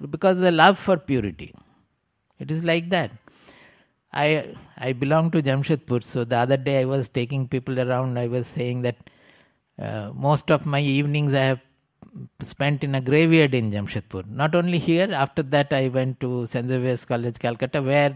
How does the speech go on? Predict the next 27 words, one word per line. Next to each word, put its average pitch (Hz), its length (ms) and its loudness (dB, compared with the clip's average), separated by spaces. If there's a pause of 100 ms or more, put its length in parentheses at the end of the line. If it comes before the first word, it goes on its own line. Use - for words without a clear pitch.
the 123 200 -2
biggest 143 580 0
graveyard 127 500 0
is 107 220 -2
there, 98 240 -4 (240)
that 110 220 -6 (200)
Park 120 200 -4
Circus - 580 -6 (220)
Christian 131 640 -4
graveyard. 92 560 -6 (1600)
So 160 500 4
most 196 400 6
of 208 120 4
the 185 100 8
evenings 180 600 4
I 165 80 4 (120)
used - 140 -8
to 180 60 2
simply 185 460 2
sit 165 380 -2
there. 120 320 2 (260)
Nobody 202 360 4
would 160 180 -2
be 135 80 -2
there, 113 260 -4
absolutely 139 1040 -2
lonely. 117 540 -2